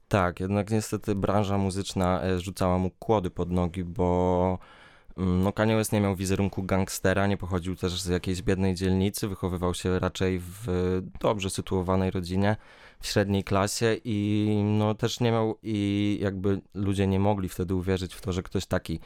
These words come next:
może być raperem, dlatego Kanye West był już poważany jako producent,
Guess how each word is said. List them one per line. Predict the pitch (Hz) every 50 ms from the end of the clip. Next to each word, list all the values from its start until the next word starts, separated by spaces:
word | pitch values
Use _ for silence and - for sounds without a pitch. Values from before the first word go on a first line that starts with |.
| - - - - - -
może | - 95 90 85 85 80
być | 85 - -
raperem, | 92 101 - - 107 98 90 90 95
dlatego | 92 95 95 - - 92 90 95 95 95 95 92 92 95 95 - - - - - - - - - - -
Kanye | - 92 95 95
West | 95 98 95 - 98
był | 101 101
już | 101 101 95 - - - - _ - -
poważany | - - 101 95 101 101 101 113 110 104 98 95 92
jako | 90 87 - - 98 90
producent, | - - 117 117 120 113 107 - 113 117 127 -